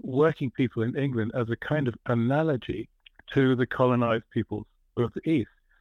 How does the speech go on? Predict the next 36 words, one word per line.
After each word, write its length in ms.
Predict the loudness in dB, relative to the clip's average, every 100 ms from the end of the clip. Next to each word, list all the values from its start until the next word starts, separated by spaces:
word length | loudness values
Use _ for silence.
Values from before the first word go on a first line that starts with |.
| -2
That's 260 | -2 -2
a 60 | -6
very 340 | 0 2 2
interesting, 540 | 0 0 -2 -2 -6 -2
very 180 | -2 -4
problematic 680 | 0 2 2 -2 -4 -6 -12 _ _ _ _ -2
thing 180 | 0 0
to 80 | -2 2
say, 140 | 2
because 300 | 4 0 2
in 120 | 0
many 220 | 0 0
respects, 460 | 0 -4 -6 -8 -8 -18
of 80 |
course, 300 | -6 -4 -4 -6 _ _ _ _ 0
they 100 | 4
weren't 340 | 4 2 0
an 100 | -6
analogy. 480 | -4 -4 -4 -6 -8
In 60 | -2
many 160 | 0
respects, 400 | 0 -2 -2 -2 -2
they 100 | -2
were 80 | 2
different, 400 | 0 2 0 0
but 100 | -2
he 180 | -4 -4
worked 180 | -14 -10
his 160 | 0
way 160 | 2 2
through 320 | 0 -2 -2
that. 180 | -6 -10 _ _ _ _ _ _ _ _ _ _ _ _ _ -20 _ -2 -2 -2 -10
Um, 300 | -2 -2 -2 _ _ _ _ _ _ 0
um, 480 | 2 4 0 -2 -8 _ _ _ _ 0
I 220 | 4 4
would, 240 | 2 -6